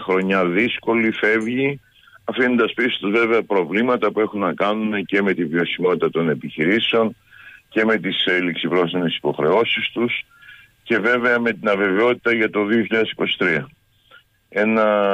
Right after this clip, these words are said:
μια νέα χρονιά που κανείς δεν μπορεί να είναι βέβαιος για το τι μελιγενέστε. Ε, από τη στιγμή που αντιμετωπίζουμε το πρόβλημα της ενέργειας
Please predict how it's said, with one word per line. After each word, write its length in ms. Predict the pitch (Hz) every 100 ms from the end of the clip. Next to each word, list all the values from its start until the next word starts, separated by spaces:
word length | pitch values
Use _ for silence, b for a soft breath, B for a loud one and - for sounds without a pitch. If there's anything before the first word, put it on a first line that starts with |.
| 98 90 B B -
μια 180 | 101 107
νέα 220 | 110 107
χρονιά 560 | 90 90 98 117 139 139 - _ _ _ _ _ _ -
που 160 | 101 -
κανείς 520 | 95 90 107 131 110
δεν 140 | 117
μπορεί 300 | 113 107 110
να 140 | 110 101
είναι 300 | 104 101 85
βέβαιος 600 | 101 113 104 110 110 -
για 200 | 107 85
το 180 | 98
τι 540 | 87 113 110 107 98 92 - b b -
μελιγενέστε. 760 | 107 98 92 90 82 - - - _ _ _ -
Ε, 200 | 90 90
από 240 | 87 90 82
τη 120 | 82
στιγμή 480 | - 85 90 107 104
που 520 | - 90 87 87 82 B B B
αντιμετωπίζουμε 1080 | - 85 90 85 82 104 90 98 92 87 78 B B _
το 120 | -
πρόβλημα 480 | 85 101 98 98 95
της 140 | 85 -
ενέργειας 840 | 87 95 101 92 85 78 71 -